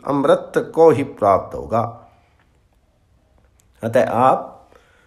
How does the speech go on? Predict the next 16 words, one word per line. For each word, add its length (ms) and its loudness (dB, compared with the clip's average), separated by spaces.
मूढ़ 300 6
मनुष्यों 440 2
की 120 -4
भांति 720 -2
अपने 280 2
मन 200 2
में 600 0
दीनता 400 0
को 160 -2
स्थान 400 -2
मत 320 -2
दीजिए। 500 -10
भरद्वाज, 640 2
जब 540 2
वशिष्ठ 500 -2
जी 520 -6